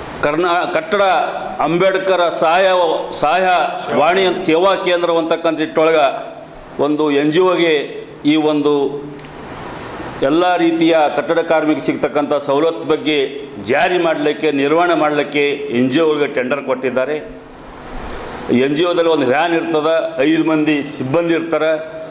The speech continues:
ಅವ್ರು ಯಾವುದಕ್ಕೆ ಯಾವುದೇ ಒಂದು ಸರ್ಕಾರದ ಅಧೀನದೇ ಇರ್ತಕ್ಕಂಥ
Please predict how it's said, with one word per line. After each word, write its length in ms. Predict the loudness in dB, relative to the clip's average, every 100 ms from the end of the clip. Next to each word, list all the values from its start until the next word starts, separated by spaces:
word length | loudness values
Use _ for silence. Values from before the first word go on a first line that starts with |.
| -4
ಅವ್ರು 180 | 0 2
ಯಾವುದಕ್ಕೆ 440 | 2 2 0 0
ಯಾವುದೇ 400 | 2 2 2 2
ಒಂದು 640 | 2 2 2 2 2 -2 -14 -16 -18 -16 -8
ಸರ್ಕಾರದ 640 | -2 0 0 0 0 2 2 2 0 -6 -8 -10 -14 -16 -14 -14 -12 -12 -12 -12 -8 -2 0
ಅಧೀನದೇ 640 | 2 2 2 2 2 4
ಇರ್ತಕ್ಕಂಥ 640 | 2 2 0 0 -2 2